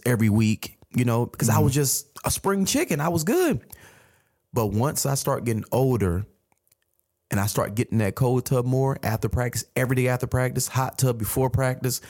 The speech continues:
Speaker 1: sometime contrasting cold and
Speaker 2: Mm-hmm,
Speaker 1: hot,
Speaker 2: mm-hmm.
Speaker 1: um, massages every week.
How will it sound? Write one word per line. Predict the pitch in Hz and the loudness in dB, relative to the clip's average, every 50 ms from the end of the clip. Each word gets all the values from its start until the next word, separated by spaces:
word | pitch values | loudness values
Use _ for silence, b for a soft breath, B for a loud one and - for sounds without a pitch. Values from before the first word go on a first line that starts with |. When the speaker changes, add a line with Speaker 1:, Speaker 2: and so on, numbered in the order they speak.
| B B B | B B B
Speaker 1:
sometime | - - 127 120 - 127 120 117 110 107 104 | -2 -2 -2 0 0 0 0 2 0 0 -2
contrasting | - - 139 139 127 127 127 - 135 123 123 - 123 113 | -2 -2 0 0 0 0 0 0 2 2 2 0 0 -2
cold | - 127 131 123 123 131 | 0 0 2 2 2 2
and | 123 123 | 4 4
Speaker 2:
Mm-hmm, | 123 127 | 6 6
Speaker 1:
hot, | 135 131 127 127 - - | 6 6 4 2 0 0
Speaker 2:
mm-hmm. | 120 120 117 120 120 123 123 - - | 2 2 4 4 4 2 0 -2 -4
Speaker 1:
um, | - 117 117 110 113 107 101 98 - - - _ - - _ _ _ _ - - | -4 -2 0 0 0 0 -2 -4 -4 -6 -14 _ -20 -20 _ _ _ _ -8 -2
massages | - 123 113 - - 143 127 131 139 131 120 123 120 113 - - | 0 0 2 2 2 2 2 2 2 2 4 2 2 2 2 0
every | 131 127 127 127 | 0 2 2 2
week. | 120 120 131 131 127 - - - - _ | 2 4 4 2 2 0 -2 -10 -18 _